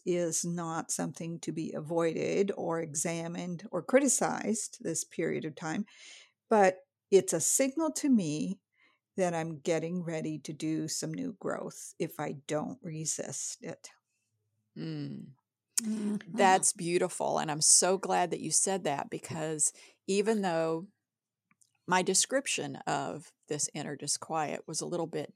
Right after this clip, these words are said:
Speaker 2: dark, it isn't a bad stage. I mean, it's, it can feel icky and uncomfortable, but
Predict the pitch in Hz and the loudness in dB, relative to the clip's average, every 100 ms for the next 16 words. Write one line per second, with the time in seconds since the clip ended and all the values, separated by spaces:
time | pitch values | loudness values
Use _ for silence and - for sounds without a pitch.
0 | - 160 143 160 - - - _ _ _ | -8 -4 -2 -2 -4 -10 -20 _ _ _
1 | _ _ _ _ 202 220 277 - - _ | _ _ _ _ -2 2 4 4 2 _
2 | - 202 170 165 196 254 - - 131 190 | -6 -4 -2 -4 -2 0 0 0 -2 -4
3 | 202 - - - - 175 170 175 170 - | -4 -6 -12 -8 -6 -4 -4 -2 0 0
4 | - 196 - 208 190 - 180 185 208 226 | 2 0 2 -2 -2 -4 -2 0 2 -2
5 | - 180 - 220 254 180 165 165 170 160 | -6 -8 -6 -6 -6 -8 -8 -8 -8 -10
6 | 160 - 190 208 220 262 _ _ _ _ | -12 -8 -6 -2 -2 -4 _ _ _ _
7 | _ 185 180 170 160 | _ 0 4 4 2